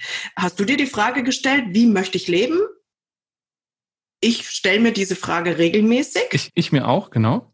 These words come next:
Speaker 2: Hast du immer eine Antwort?
Speaker 1: Nein.
Speaker 2: Ich auch
Speaker 1: Tatsächlich
Speaker 2: nicht.
Speaker 1: eine Frage, wo ich sag, „Heute habe ich aber gar kein Bild.“ Aber ich starte meine Tage, ähm, gab's mal ein nettes Filmzitat,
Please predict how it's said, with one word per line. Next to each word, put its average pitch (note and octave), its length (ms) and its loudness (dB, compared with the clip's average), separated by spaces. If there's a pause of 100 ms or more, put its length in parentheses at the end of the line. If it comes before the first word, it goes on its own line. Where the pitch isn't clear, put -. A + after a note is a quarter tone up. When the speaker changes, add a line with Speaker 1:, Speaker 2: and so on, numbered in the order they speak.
(160)
Speaker 2:
Hast - 200 0
du D#3+ 40 4
immer D#3 100 2
eine A#2+ 140 4
Antwort? A#2+ 440 -2 (640)
Speaker 1:
Nein. A3+ 640 0 (640)
Speaker 2:
Ich - 140 2
auch - 60 4
Speaker 1:
Tatsächlich E4 380 0
Speaker 2:
nicht. - 320 -2 (180)
Speaker 1:
eine B3+ 100 -18
Frage, C#4+ 220 2
wo C#4 60 4
ich C4+ 120 2
sag, C#4 280 2 (920)
„Heute C4+ 200 0
habe G4+ 100 2
ich - 100 2
aber F#3 140 2
gar F#3 200 2
kein E3 260 0
Bild.“ D#3+ 340 0 (840)
Aber A3 360 0
ich A3+ 160 2
starte B3 380 0
meine A3+ 320 4
Tage, A#3 720 -2 (460)
ähm, G3 440 0
gab's - 280 -6
mal F#3+ 100 2
ein F#3 120 2
nettes F#3+ 300 -4
Filmzitat, G3 960 -2